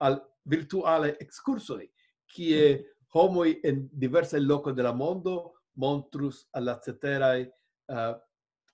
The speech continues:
kie ili vivas, kiel ili vivas, kio estas la plej belaj aferoj, kiun ili povas viziti sub kondiĉo de maskado kaj tiel plu, sed ja estos tiaj virtualaj ekskursoj. Ne nur tio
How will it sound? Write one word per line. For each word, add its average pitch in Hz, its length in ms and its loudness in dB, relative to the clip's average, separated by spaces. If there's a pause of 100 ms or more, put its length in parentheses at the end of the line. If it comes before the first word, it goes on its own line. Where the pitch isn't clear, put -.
kie 143 320 0
ili 147 280 -4
vivas, 143 560 -4 (120)
kiel 147 400 -2
ili 147 240 -4
vivas, 143 520 -4 (380)
kio 135 180 -4
estas 131 260 -12
la 131 140 -4
plej 135 440 -4 (480)
belaj 139 420 0
aferoj, 139 460 -2 (260)
kiun 143 200 -2
ili 147 160 0
povas 135 360 0 (240)
viziti 139 680 -2
sub 143 220 -4
kondiĉo 131 500 -4
de 131 200 0
maskado 131 540 -2
kaj 135 140 -10
tiel 147 240 -6
plu, 180 200 -2 (220)
sed 156 400 -2
ja 180 300 -4
estos 160 480 -6
tiaj 131 360 0 (320)
virtualaj 127 600 -2
ekskursoj. - 560 -8 (280)
Ne 180 160 4
nur 285 240 2
tio 226 240 -4